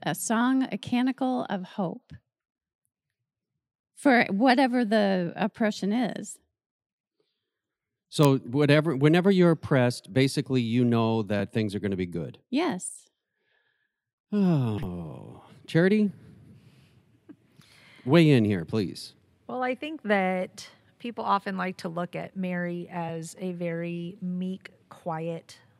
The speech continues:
Speaker 3: woman who sat there and went, "Oh, look how greatly blessed I have been. I do not deserve this, and this is what the song is."
Speaker 2: Yeah, and I got,
Speaker 3: But
Speaker 2: I got pregnant. Didn't wanna be, but now I am.
Speaker 3: <laughs> But this is Mary.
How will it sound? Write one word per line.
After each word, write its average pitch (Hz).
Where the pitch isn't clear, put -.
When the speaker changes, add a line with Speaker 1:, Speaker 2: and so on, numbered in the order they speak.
Speaker 3:
woman 175
who 170
sat 180
there 175
and 175
went, 170
"Oh, 202
look 240
how 190
greatly 202
blessed 180
I 170
have 165
been. 160
I 160
do 175
not 175
deserve 165
this, 165
and 170
this 165
is 165
what 160
the 165
song 202
is." -
Speaker 2:
Yeah, 117
and 156
I 247
got, 117
Speaker 3:
But -
Speaker 2:
I 127
got 139
pregnant. 123
Didn't 139
wanna 131
be, 92
but 92
now 107
I 98
am. 98
Speaker 3:
<laughs> 269
But 208
this 247
is 185
Mary. 196